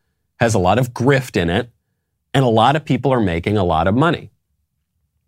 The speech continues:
It's b-, big politics attracts big money, period. That's always true. "Oh, we've got a major crisis down at the border. Hey, federal government, give my organization some money and,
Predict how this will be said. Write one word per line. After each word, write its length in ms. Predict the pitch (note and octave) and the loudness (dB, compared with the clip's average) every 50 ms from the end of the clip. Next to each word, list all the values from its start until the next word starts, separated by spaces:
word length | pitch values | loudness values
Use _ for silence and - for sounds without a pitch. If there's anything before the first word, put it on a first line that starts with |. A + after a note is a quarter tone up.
| _ _ _ _ _ | _ _ _ _ _
It's 160 | - A2 G#2 | -6 -4 -4
b-, 140 | A2 G2+ - - - _ - A2 | -4 -4 -6 -6 -10 _ -4 0
big 320 | G#2+ C#3 D#3 F#3 F3+ D3+ - | 2 2 2 0 -2 -4 -2
politics 720 | - D#3+ C3+ B2 A2+ G2+ - - G2+ F#2+ - - - - _ | 0 0 2 2 0 -2 -2 -2 -4 -4 -4 -8 -12 -12 _
attracts 560 | - A2 - - A2+ G2+ F#2+ F#2 F2+ - - - | -12 -12 -4 0 0 2 2 2 -2 -4 -12 -20
big 360 | _ _ - G2 F2+ E2+ E2+ | _ _ -2 -2 -2 -2 -2
money, 380 | F2+ F#2 F2 D#2 D2 - - _ _ _ _ | -2 -2 -2 -4 -8 -12 -18 _ _ _ _
period. 520 | - - - C3 A2 G2 D2+ B1+ - - _ _ | -10 -4 -2 -2 0 -2 -2 -6 -10 -18 _ _
That's 180 | - F#2 F2+ - - - | -4 -4 -4 -6 -4 -2
always 460 | G#2+ G#2+ G#2 G2 G2+ F#2+ F2+ F2 - | 0 0 2 2 0 0 -2 -4 -6
true. 340 | - - G#2 E2+ - - - _ _ _ _ _ _ _ _ | -6 -4 -4 -4 -4 -8 -14 _ _ _ _ _ _ _ _
"Oh, 240 | - F2 A2 C#3+ D#3 | 0 2 4 4 4
we've 220 | D3 D3 D3 B2+ | 4 2 2 2
got 160 | B2 C#3 C3 | 2 2 2
a 40 | C#3 | 2
major 420 | C3 A#2 G#2+ B2 C#3 D3 - F3+ D#3+ | 2 2 2 0 2 2 2 0 0
crisis 500 | - - F#3+ G#3 A3+ G#3+ - F3+ E3 - | 2 2 2 2 2 0 -2 -4 -2 0
down 220 | - D#3 D3 D3 | 0 0 0 0
at 100 | C#3 C#3+ | 0 -2
the 60 | C#3 | -2
border. 540 | A#2+ B2 C3+ C3 C3 C3+ C#3 C#3 C3+ C#3 C#3 - _ _ _ _ _ _ - | -2 0 2 2 2 2 2 2 2 0 -2 -8 _ _ _ _ _ _ 0
Hey, 140 | D#3+ E3 | 2 2
federal 380 | E3 - F3+ D#3 F3 F3 E3+ E3 | 2 2 2 2 2 2 2 2
government, 480 | E3 G3+ G#3 F#3+ F3 D3 C3+ B2 - - | 2 2 2 2 2 0 0 -2 -2 0
give 200 | - D#3+ D3 B2+ | 0 0 0 2
my 300 | A#2 A2+ A#2 C3 D3 E3 | 2 2 2 2 2 2
organization 720 | E3+ F3 E3 E3 E3+ E3 D#3 D3+ F3+ F3 E3 - - E3+ | 2 0 0 0 0 0 2 2 2 0 0 0 0 -2
some 220 | D#3 - - E3+ E3 | 0 0 0 0 2
money 500 | F#3 G#3 G3+ D3 A2+ G#2 G#2 A2 B2+ A#2+ - _ _ _ _ _ _ _ _ _ _ _ _ _ _ _ _ _ _ _ _ _ _ _ _ | 2 2 2 2 0 0 -2 -4 -6 -10 -16 _ _ _ _ _ _ _ _ _ _ _ _ _ _ _ _ _ _ _ _ _ _ _ _
and, 340 | - F#2+ F#2 G2 G#2 G2+ - | -6 -2 0 0 0 -2 -4